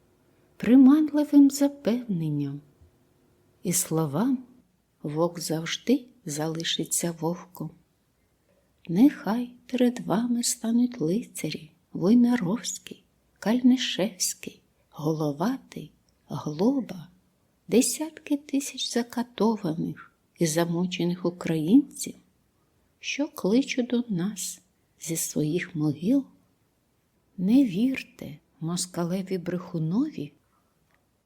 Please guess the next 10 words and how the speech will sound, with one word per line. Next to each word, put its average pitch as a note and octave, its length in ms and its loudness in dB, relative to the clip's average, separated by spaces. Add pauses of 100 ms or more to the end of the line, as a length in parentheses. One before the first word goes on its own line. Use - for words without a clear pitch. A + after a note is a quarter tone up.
(580)
Поговоріть B3+ 1040 0 (400)
на E3 220 -8
цю - 240 -6
тему F3 460 -6
з - 40 -12
шановною E3+ 1040 0 (680)
панею F3 680 -2 (580)
Косич, - 880 -4 (600)
закінчив A3+ 840 -4
батько. E3+ 720 -10